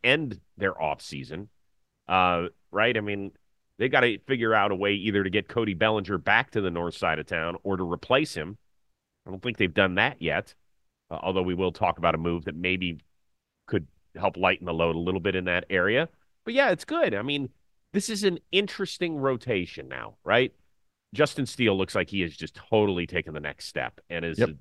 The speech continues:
Speaker 1: a, a dude that you can lock in at the top of that rotation for a while. Kyle Hendricks, still there. Jameson Taillon,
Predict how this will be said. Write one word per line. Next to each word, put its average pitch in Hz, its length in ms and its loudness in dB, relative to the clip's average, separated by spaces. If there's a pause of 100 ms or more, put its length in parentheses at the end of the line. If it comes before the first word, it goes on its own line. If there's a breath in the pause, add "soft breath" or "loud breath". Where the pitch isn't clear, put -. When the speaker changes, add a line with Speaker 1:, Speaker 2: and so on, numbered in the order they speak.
(160)
Speaker 1:
a, 98 60 -6
a 92 40 -2
dude 95 280 0
that 95 160 -4
you 90 80 -4
can 85 180 -8 (120)
lock 98 360 -2
in 104 120 0
at 95 100 -2
the 80 80 -14
top 95 300 -2
of 92 60 -6
that 87 180 2 (420)
rotation 92 560 0
for 90 160 -2
a 82 40 0
while. 71 360 -2 (960)
Kyle 113 200 4
Hendricks, 147 640 0 (160)
still 127 320 2
there. 76 320 0 (400)
Jameson 120 380 -2
Taillon, 160 680 2